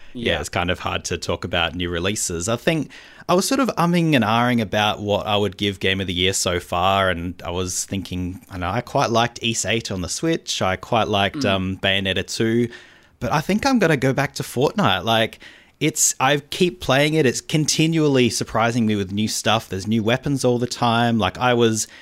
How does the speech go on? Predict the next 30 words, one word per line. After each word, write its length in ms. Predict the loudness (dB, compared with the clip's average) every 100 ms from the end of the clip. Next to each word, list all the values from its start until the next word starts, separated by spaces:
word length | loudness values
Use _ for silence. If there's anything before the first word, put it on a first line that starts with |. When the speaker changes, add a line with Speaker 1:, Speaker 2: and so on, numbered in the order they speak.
| -14
Speaker 1:
the, 160 | 0 2
Speaker 2:
Yeah. 100 | 2
Speaker 1:
about, 400 | 2 2 2 -4
for 100 | -4
the 100 | 0
last 300 | 2 2 2
couple 240 | -2 -2 0
of 80 | 2
weeks, 260 | 2 2
I've 120 | -2
been 120 | 0 0
away 240 | 2 2
in 100 | 0
Europe 300 | 0 0 -2
as 120 | -2
well, 260 | 2 2 2
and 120 | -2
sort 100 | -2
of 80 | 0
I 80 | -2
came 340 | -2 -2 0
back 280 | 2 0 0
after 220 | -4 -4
three 240 | -4 -2 0
weeks 260 | -2 -4
of 80 | -4
not 180 | -4 -4
playing. 360 | -2 0 0
It's 180 | -2 -4
like, 300 | 0 0 -2